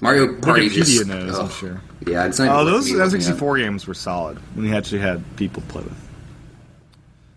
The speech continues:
Speaker 2: So, um, next up on my list is a new service from Disney,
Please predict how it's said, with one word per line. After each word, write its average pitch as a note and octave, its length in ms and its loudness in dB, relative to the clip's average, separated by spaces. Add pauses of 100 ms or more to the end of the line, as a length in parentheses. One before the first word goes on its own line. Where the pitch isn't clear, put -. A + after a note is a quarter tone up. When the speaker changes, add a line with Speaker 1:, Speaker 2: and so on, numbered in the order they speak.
(160)
Speaker 2:
So, D2 300 -18 (480)
um, A2+ 680 4 (420)
next E3 300 0
up F#4 80 2
on F3 120 0
my D3 180 6
list - 600 -2 (280)
is A#2+ 100 0
a B2 60 2
new C#3+ 140 2
service C3+ 400 4
from A2 180 0
Disney, G#2+ 460 4